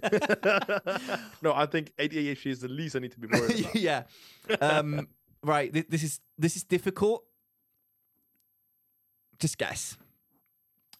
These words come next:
Speaker 2: What animal, animal interrupted play during the Valspar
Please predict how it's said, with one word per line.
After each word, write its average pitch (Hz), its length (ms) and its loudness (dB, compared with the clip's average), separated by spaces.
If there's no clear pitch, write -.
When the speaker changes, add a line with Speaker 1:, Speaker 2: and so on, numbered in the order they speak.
Speaker 2:
What 196 320 2
animal, 160 540 0
animal 151 460 2
interrupted 151 640 0
play 131 260 2
during 123 340 2
the 127 80 0
Valspar 127 600 0